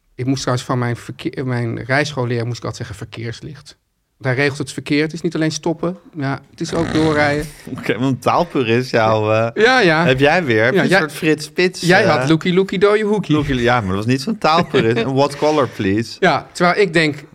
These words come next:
Speaker 1: ik denk dat ik toch gelijk aan een stoplicht is. Want zonder stoplicht rijdt alles in feite door. En het, hij zorgt dat je af en toe moet
Speaker 2: Ja,
Speaker 1: stoppen.
Speaker 2: ik denk als het beestje maar een naam heeft.
Speaker 1: Ja.
Speaker 2: Ik bedoel, who fucking cares?
Speaker 1: Ja,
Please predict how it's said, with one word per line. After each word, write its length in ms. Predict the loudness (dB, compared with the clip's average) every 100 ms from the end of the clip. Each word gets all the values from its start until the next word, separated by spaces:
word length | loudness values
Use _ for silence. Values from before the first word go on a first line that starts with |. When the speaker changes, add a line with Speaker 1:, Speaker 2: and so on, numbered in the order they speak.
| _ _ -4
Speaker 1:
ik 160 | 0
denk 140 | 2 0
dat 120 | -2
ik 80 | 0
toch 160 | 0
gelijk 300 | 2 0 2
aan 100 | -2
een 80 | -4
stoplicht 440 | -2 -2 0 -2
is. 80 | -2
Want 160 | -4 -4
zonder 380 | 0 2 2 -2
stoplicht 540 | -2 -4 -2 -4 -4
rijdt 320 | -2 -2 0
alles 320 | -2 -4 -4 -8
in 80 |
feite 380 | -4 0 0 -2
door. 260 | 0 2 2
En 100 | 0
het, 100 | 0
hij 140 | 0
zorgt 280 | 0 2 0
dat 100 | 0
je 80 | 0
af 100 | -2
en 60 | 0
toe 100 | -2
moet 140 | -2
Speaker 2:
Ja, 60 | -4
Speaker 1:
stoppen. 400 | -2 -2 -2 -2
Speaker 2:
ik 60 |
denk 200 | 0 0
als 120 | -2 -4
het 100 | 0
beestje 320 | 0 0 -2
maar 160 | -4
een 80 | -4
naam 280 | -2 -2 -2
heeft. 340 | -4 -2 -2 2
Speaker 1:
Ja. 80 |
Speaker 2:
Ik 60 | 2
bedoel, 160 | 2 -2
who 120 | -4
fucking 380 | -2 -4 -4 -6
cares? 500 | -2 -2 -2 -6 -4
Speaker 1:
Ja, 200 | -2 -2